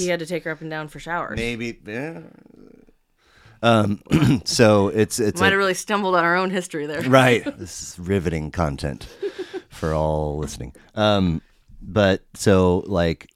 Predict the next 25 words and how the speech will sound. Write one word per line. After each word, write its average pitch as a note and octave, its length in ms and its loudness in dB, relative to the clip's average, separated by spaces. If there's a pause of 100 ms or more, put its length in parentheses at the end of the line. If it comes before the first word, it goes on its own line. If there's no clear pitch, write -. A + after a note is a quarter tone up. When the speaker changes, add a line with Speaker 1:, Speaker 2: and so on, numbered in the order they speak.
Speaker 2:
you F2+ 140 -2
know, D#2 480 -2 (360)
uh, C2+ 440 -6 (160)
condo, E2 760 0 (500)
Bradshaw, D#2 800 -2 (480)
I'm, D2 480 0 (380)
I'm E2 240 -2
dialed D#2 420 0
in A2 400 0
a - 60 -6
little B2+ 240 4
bit. E3+ 260 -2
Like, E2+ 200 -2
I'm D#2+ 520 -4
fr-, - 280 -8
I'm F2 200 0
fr-, - 240 -10
around F#2 460 0
frequent G2 500 -6
enough G2 540 -2
to D2 380 -4 (720)
be D#2+ 240 -4
sort F#2 300 -4
of E2+ 220 -6
logging F#2 680 -2